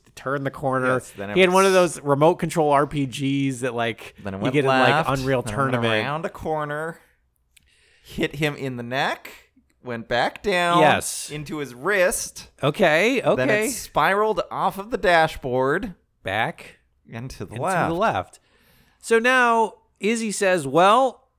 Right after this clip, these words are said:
Speaker 1: we arrested the bad guy. Mo is now back with Dallas, so he's got the girl. So there's only one thing left to do." We then cut to that battle axe
Speaker 2: <laughs>
Speaker 1: mother-in-law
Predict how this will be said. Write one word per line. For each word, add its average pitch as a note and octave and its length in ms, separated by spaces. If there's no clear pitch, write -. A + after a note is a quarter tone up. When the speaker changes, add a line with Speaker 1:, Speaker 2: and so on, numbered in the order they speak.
Speaker 1:
we D#3+ 280
arrested F3+ 400
the G3 60
bad F#3 300
guy. F#3+ 500
Mo E3 320
is E3 140
now E3 200
back D3+ 300
with D#3+ 140
Dallas, D#3 360
so B2+ 200
he's B2+ 100
got D3+ 240
the E3 60
girl. D3+ 360
So D#3 160
there's B2+ 140
only D3+ 180
one A3+ 360
thing G3 260
left G#3 300
to A3 80
do." A3 480
We B2+ 140
then D3 320
cut A#3+ 460
to A#3 600
that C3 280
battle G#3+ 340
axe A#3 360
Speaker 2:
<laughs> - 20
Speaker 1:
mother-in-law C3+ 1000